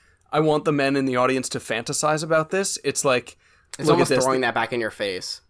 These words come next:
Speaker 1: Yeah,
Speaker 2: You
Speaker 1: it's
Speaker 2: know?
Speaker 1: like, it's, and, uh, in fact, in that movie, those,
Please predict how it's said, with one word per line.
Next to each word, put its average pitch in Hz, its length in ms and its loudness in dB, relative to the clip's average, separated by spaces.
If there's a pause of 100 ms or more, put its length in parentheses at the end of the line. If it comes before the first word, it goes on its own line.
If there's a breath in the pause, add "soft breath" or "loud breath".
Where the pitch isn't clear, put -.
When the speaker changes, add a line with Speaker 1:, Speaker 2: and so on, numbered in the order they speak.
(140)
Speaker 1:
Yeah, 156 420 2
Speaker 2:
You - 60 -4
Speaker 1:
it's 160 180 2
Speaker 2:
know? 202 80 4
Speaker 1:
like, 185 140 2
it's, 185 240 2 (180)
and, 185 360 0
uh, 170 160 -2
in 190 160 0
fact, 247 260 0
in 170 80 0
that 165 140 2
movie, 147 240 2
those, 127 280 0